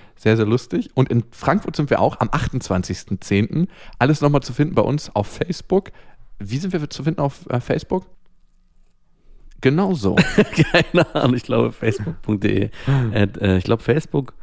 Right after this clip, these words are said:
Speaker 2: Ja, beste Freundin suchen, also bitte.
Speaker 1: <laughs>
Speaker 2: Dann
Speaker 1: Sorry.
Speaker 2: Also, und
Speaker 1: Das
Speaker 2: wer, wer die, ähm, Clubbing-Tour von W D R nochmal hören will, der kann es tun. Die gibt's bei W D R auf der Seite nochmal zum Nachhören.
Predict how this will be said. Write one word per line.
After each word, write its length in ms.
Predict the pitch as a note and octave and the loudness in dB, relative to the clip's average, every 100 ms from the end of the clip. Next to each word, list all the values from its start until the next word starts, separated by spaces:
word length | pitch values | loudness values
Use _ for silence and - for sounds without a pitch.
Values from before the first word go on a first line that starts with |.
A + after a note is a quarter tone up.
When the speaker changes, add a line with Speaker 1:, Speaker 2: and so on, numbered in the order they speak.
| - - | -16 -8
Speaker 2:
Ja, 140 | F2 F#2 | -4 -2
beste 300 | G#2 G#2 B2 | 0 0 2
Freundin 340 | A2 B2+ B2+ | 4 6 6
suchen, 340 | A2+ D3+ A2+ F#2 | 4 2 4 2
also 180 | F#2 | 0
bitte. 320 | F#2+ A#2+ F2 E2+ - - - | 0 0 0 -2 -8 -4 2
Speaker 1:
<laughs> 100 | C3 - D3+ D3 | 2 2 -6 -2
Speaker 2:
Dann 80 | F#2+ | -2
Speaker 1:
Sorry. 440 | F#2+ G#2 A2+ F#2 - - - - - | 2 2 4 2 0 -8 -14 -14 -6
Speaker 2:
Also, 280 | F#2+ F2 E2+ - - - - - - - | -2 -2 -2 -6 -18 -20 -20 -18 -12 -2
und 100 | B2 | 2
Speaker 1:
Das 60 | B2 | 6
Speaker 2:
wer, 300 | C3+ C#3 A#2 | 4 4 4
wer 80 | C#3 | 6
die, 160 | C3+ C3+ | 8 6
ähm, 380 | A#2 A2+ A2 G#2 | 6 6 6 4
Clubbing-Tour 580 | - A#3+ C3 - G2+ | 2 4 4 4 2
von 160 | F#2 F#2+ | 4 2
W 60 | G2 | 2
D 100 | - | 0
R 140 | C#3 | 2
nochmal 300 | A2+ F#2+ F2+ | 4 4 4
hören 200 | G#2 B2 | 4 2
will, 120 | F#2 | 2
der 100 | G2 | 0
kann 180 | - A#2 | 0 -2
es 100 | A2+ | -2
tun. 220 | - A#2 | -2 0
Die 80 | F2+ | 0
gibt's 200 | G2 - | -4 -4
bei 140 | G2+ | -2
W 80 | G2+ | 0
D 80 | G#2 | 0
R 120 | A2 | -2
auf 80 | A2+ | -2
der 120 | - | -2
Seite 420 | G2 G2+ A#2+ C3 B2 | 2 2 2 0 0
nochmal 240 | A2 A2 | -2 -4
zum 160 | - G#2 | -4 -4
Nachhören. 440 | A2 - - G2 | -4 -4 -10 -10